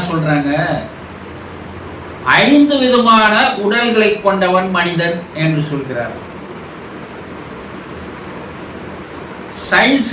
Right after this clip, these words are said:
என்ன சொல்லுது? விஞ்ஞானம், மருத்துவம் மூன்று விதமான உடல்கள் என்று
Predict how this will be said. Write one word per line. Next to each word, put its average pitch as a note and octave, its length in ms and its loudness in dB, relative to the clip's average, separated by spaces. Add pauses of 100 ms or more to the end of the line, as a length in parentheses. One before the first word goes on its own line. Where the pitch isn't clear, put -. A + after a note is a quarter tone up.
என்ன G3 140 2 (140)
சொல்லுது? D3 320 0 (100)
விஞ்ஞானம், D3+ 600 2 (100)
மருத்துவம் D#3+ 640 0 (2500)
மூன்று D4 440 8
விதமான A3 420 6 (220)
உடல்கள் G3 440 6 (100)
என்று D3 180 0